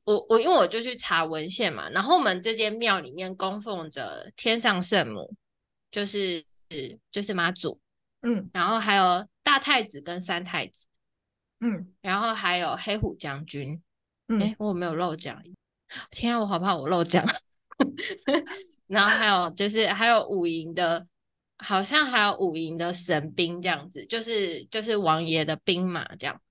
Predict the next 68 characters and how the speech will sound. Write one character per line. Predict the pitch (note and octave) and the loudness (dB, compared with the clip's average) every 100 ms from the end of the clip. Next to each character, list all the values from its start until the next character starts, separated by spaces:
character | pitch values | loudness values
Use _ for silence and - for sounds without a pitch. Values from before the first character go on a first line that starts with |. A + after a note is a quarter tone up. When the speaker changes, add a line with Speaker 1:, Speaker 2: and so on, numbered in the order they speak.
| _ | _
Speaker 1:
就 | G#3 | -6
是 | G3 F#3+ E3+ | -2 -2 -4
这 | - A#3+ | 0 2
间 | G#3+ G#3 G#3+ - _ | 4 2 0 -10 _
宫 | - A3 | 2 4
庙 | A3 A3 | 4 2
里 | E3 | 2
面 | B2 F3+ F3 | -2 -6 -2
供 | A#3 B3 | 0 0
奉 | B3+ A3+ | 0 0
的 | E3 | 0
这 | D3+ | 0
几 | G3 F#3+ A#2 | -2 -4 -10
尊 | D3+ D3 | -6 -6
神 | F3+ F3 F2 | -6 -8 -8
明。 | F#2+ D2+ - - - - | -10 -12 -12 -14 -16 0
然 | C4+ | 4
后 | G4 | 6
我 | F#4+ | 8
那 | D#4+ F4 | 8 8
天 | F#4 F#4 | 6 4
查 | - G#3+ | 4 4
到 | A3 C#4 | 6 4
很 | G#3+ G3 | 2 -2
有 | G#3 D#3+ | 0 -2
趣， | C3 C4 G3+ | -2 -2 0
就 | A3 | 0
是 | A#3 A#3+ D3+ _ _ | -2 -6 -8 _ _
每 | - G3 | -2 0
一 | F3 C#4+ | 2 2
间 | C#4 | 2
宫 | C4+ B3+ | 4 2
庙 | C4+ A#3 | 4 2
它 | G#3+ | 4
都 | A#3 A#3+ | 4 4
有 | A3 D#3+ | 4 2
它 | G3 | 0
的 | G3 E3+ | 0 0
主 | E3+ F3 C#3 | 0 0 0
神， | F3 - C#3 F2 G3+ | 0 0 0 -2 -8
就 | - A#3+ | -6 -2
是 | C4+ | 0
它 | B3+ | 0
的 | C4 | 2
主 | A3+ G3+ D3+ | 0 0 -6
神 | E3+ D3+ | -4 -6
是 | F#3 | -4
什 | G#3+ - | -4 -4
么。 | - - | -8 -2
那 | B3+ | 0
像 | C4 C#4 G#3 | 2 2 0
我 | |
们 | D#3 D#3 | -4 -6
这 | G3 | -4
间 | G3+ G3+ | -2 -2
梁 | F#3+ D#3 | 0 -2
王 | D3+ D#3 | -2 -6
宫， | E3 - | -6 -8
它 | F#3+ G#3 | -4 -4
的 | F3 | -4
主 | E3+ D3 | -6 -12
神 | - D#3 A#2 | -10 -12 -10
就 | E3 | -10
是 | F3+ F3 D#3+ | -6 -4 -4
梁 | D3 D3 E3+ | -2 -2 -2
府 | F#3+ - | -4 -4
千 | - D3+ | -2 -2
岁 | D3+ - C#3+ | -4 -4 -6